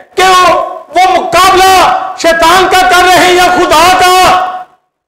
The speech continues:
उनको यही नहीं पता कि क्या कर रहे हैं। चूंकि ये संदेह के हवाला से, इसलिए मैं ये plans बता रहा।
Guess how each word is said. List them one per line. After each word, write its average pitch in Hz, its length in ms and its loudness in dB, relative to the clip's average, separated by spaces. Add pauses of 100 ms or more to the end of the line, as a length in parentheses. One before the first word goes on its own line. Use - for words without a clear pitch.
(3250)
उनको 302 200 -4
यही 240 300 -2
नहीं 147 80 -12
पता 127 220 -10
कि - 380 -20
क्या 220 200 -2
कर 156 220 -4
रहे 117 120 -12
हैं। 113 100 -20 (2250)
चूंकि 226 220 -6
ये 220 360 0
संदेह 240 500 -4
के 202 60 -4
हवाला 190 340 0
से, 240 220 -2
इसलिए 247 360 -6
मैं 214 200 -4
ये 240 160 -4
plans 170 500 -4
बता 139 260 -4
रहा। 101 240 -10